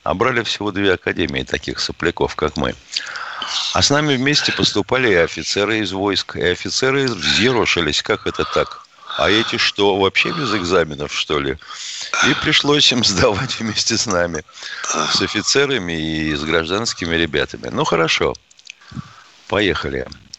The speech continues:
Теперь насчет пропаганды. Должна ли быть военная пропаганда вообще? Да, обязательно. Вопрос, какая? Ну, во-первых, она не должна,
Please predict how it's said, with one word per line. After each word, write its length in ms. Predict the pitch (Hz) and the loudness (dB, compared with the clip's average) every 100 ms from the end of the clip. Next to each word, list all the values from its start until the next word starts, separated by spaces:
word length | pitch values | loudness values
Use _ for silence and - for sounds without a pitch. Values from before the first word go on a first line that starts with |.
| - - | -20 -10
Теперь 320 | - 113 151 147 | -2 2 2 2
насчет 360 | 131 - 127 | 4 2 2
пропаганды. 800 | - 117 113 107 82 69 - 58 - _ - - - - - - - - - - - - | 0 0 2 0 0 -2 -6 -18 -20 _ -18 -18 -14 -10 -10 -10 -14 -20 -20 -16 -6 2
Должна 440 | 110 104 143 160 | 2 2 2 2
ли 180 | 156 131 | 2 0
быть 420 | 85 78 131 - | 0 -2 0 0
военная 580 | 95 104 113 117 110 107 | 2 2 2 0 0 0
пропаганда 720 | - 95 - 90 92 92 90 | 2 0 0 2 0 2 0
вообще? 480 | 85 80 - - - - - 73 | 0 2 0 0 -6 -18 -20 -2
Да, 320 | 95 107 131 - - | 2 2 0 -8 -4
обязательно. 1000 | 85 92 80 80 - - 53 50 - - _ _ - - - - - | -2 -2 0 -2 -2 -14 -16 -18 -20 -20 _ _ -20 -18 -16 -16 -8
Вопрос, 420 | 82 82 110 110 | -4 0 2 0
какая? 640 | - 117 - 76 58 - - - _ _ - - - - - - - | 0 -4 -2 -4 -4 -8 -12 -20 _ _ -20 -14 -14 -14 -20 -20 -8
Ну, 260 | 82 135 - | -2 -2 -2
во-первых, 720 | 78 82 85 110 120 120 - 85 | 0 0 2 2 2 -2 -4 -4
она 420 | 78 82 101 90 | -2 2 2 0
не 180 | 82 85 | -4 -4
должна, 680 | 78 78 - 87 101 98 | 0 0 0 2 4 2